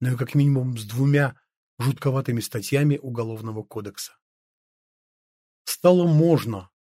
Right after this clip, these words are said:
после того, как в тридцать шестую свою зиму Гена без предупреждения – ушел в такую отчаянную отлучку,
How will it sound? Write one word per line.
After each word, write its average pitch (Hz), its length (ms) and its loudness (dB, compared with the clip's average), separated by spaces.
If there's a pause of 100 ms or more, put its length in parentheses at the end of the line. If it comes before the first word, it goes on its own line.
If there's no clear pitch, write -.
(340)
после 147 240 2
того, 151 340 4
как 139 200 -4
в - 80 -12
тридцать 143 360 0
шестую 151 480 0
свою 123 320 -4
зиму 123 560 -4 (520)
Гена 127 520 2 (100)
без 147 220 -2
предупреждения – 123 960 -4 (440)
ушел - 280 2
в - 100 -8
такую 185 420 2
отчаянную 127 640 -2
отлучку, 120 640 -8